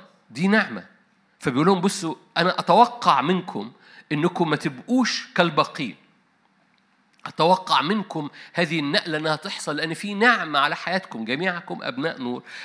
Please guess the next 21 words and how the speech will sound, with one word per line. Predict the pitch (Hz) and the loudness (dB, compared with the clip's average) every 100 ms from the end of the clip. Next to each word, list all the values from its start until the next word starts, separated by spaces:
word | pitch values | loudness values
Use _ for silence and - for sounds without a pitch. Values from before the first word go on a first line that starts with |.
| - | -8
أبناء | 120 127 190 170 | -2 2 2 2
نهار، | 151 110 101 | -2 -2 -2
لسنا | 113 185 - 170 | 0 -2 -2 -6
من | 156 | -4
ليل | 139 117 | -4 -4
ولا | 101 123 143 | -2 -2 -2
ظلمة، | 101 104 | -4 -6
فلا | 117 - 196 | -4 0 2
ننم | 160 143 131 180 - - - | 4 4 4 0 -8 -20 -4
كالباقين، | - 160 117 113 - 160 165 | 0 2 0 -4 -4 -6 -2
بل | 120 185 | 0 0
لنسهر | 151 123 131 - 143 135 - - - - - - _ _ _ _ _ _ _ _ _ _ | 0 -2 -4 -4 -4 -4 -12 -20 -20 -20 -20 -20 _ _ _ _ _ _ _ _ _ _
ونصحى". | - 135 143 - - - | -2 0 0 0 -2 2
آية | 143 | 2
تمانية: | 139 147 185 190 170 | 2 4 4 4 2
"أما | 156 147 | 2 2
نحن | 190 - 180 165 | 4 2 -2 0
الذين | 151 151 185 165 | 0 2 2 2
من | 156 151 | 2 0
نهار | 139 175 202 196 | 2 4 4 2
فلنصحى". | - 180 165 202 - - 117 95 | -2 -2 2 0 0 -4 -6 -8